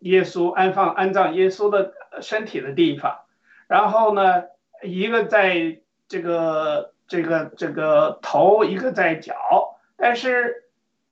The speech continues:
天使呢，就问这个妇人哈，很有意思的一个问题啊，为什么哭？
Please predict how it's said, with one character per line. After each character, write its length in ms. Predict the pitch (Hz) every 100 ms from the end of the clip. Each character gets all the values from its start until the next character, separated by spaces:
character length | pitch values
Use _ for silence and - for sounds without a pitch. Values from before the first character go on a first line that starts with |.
| _ _ -
天 300 | 302 320 -
使 200 | 196 185
呢， 260 | 220 302
就 180 | 302 285
问 420 | 262 302 262 220 _
这 180 | 240 233
个 100 | 220
妇 220 | 262 214
人 240 | 170 160
哈， 140 | 185 180
很 120 | 196
有 140 | 240
意 140 | 180 202
思 160 | 190
的 80 | 175
一 120 | 180
个 120 | 196
问 200 | 208 165
题 340 | 160 - - _ _
啊， 260 | - 143 -
为 160 | 214 160
什 100 | 170
么 80 |
哭？ 400 | 170 247 262 -